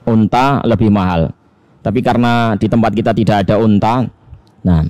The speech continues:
sudahlah, untuk mendekatkan pemahaman kita,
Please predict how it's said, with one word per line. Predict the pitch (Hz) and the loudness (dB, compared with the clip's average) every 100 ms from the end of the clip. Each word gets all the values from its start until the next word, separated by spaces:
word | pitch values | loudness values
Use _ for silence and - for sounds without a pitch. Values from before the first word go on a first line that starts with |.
| - _ | -6 _
sudahlah, | - 143 139 98 | -4 0 0 0
untuk | 123 120 143 131 | 0 0 0 0
mendekatkan | 123 101 127 - 127 120 | 0 0 -4 -2 -2 0
pemahaman | 123 120 117 120 120 | 0 0 0 0 0
kita, | 113 120 135 131 | -2 -2 0 -2